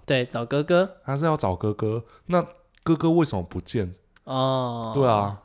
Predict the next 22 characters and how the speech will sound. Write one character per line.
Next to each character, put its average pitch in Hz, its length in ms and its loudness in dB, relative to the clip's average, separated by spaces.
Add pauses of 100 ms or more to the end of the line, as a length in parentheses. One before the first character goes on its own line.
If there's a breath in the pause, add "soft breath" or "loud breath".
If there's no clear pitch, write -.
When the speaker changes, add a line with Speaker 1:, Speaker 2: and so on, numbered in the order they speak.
(140)
Speaker 2:
呃， 131 200 -14
也 151 160 4
许 156 200 0
就 151 100 -2
像 147 120 0
你 107 120 -4
说， 117 160 -2
他 120 100 -2
可 120 140 -2
能 95 100 -2
是 98 60 -6
在 120 140 0
游 104 180 -2
戏 123 160 -6
过 117 180 -2
程 95 160 -8
中 98 200 -4
死 - 260 -12
的， 123 140 -12 (260 loud breath)
Speaker 1:
嗯。 135 140 -4
Speaker 2:
但 208 100 0
是 190 240 2